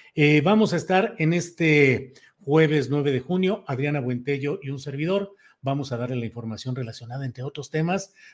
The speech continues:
pues con que hubo una conferencia de prensa en la cual estuvo Alejandro Moreno Cárdenas, que es, pues, el personaje de estos días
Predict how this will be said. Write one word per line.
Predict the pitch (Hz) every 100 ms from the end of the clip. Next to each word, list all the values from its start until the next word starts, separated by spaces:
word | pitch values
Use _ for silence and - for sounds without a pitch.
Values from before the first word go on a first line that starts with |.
| -
pues | 123
con | - 123
que | 123
hubo | 135
una | 180 170
conferencia | 139 123 139 160 160
de |
prensa | 131 143 165 160
en | 143
la | 135
cual | 165 160
estuvo | 147 - 165 170 - - -
Alejandro | - 160 160 175 214 214
Moreno | 180 170 202 196
Cárdenas, | - 190 202 196 160 -
que | 190
es, | 185
pues, | - 196
el | 165 131
personaje | 143 131 151 156 214 214 175 127 _ - -
de | 139 156
estos | 170 - 151 123
días | 170 165 156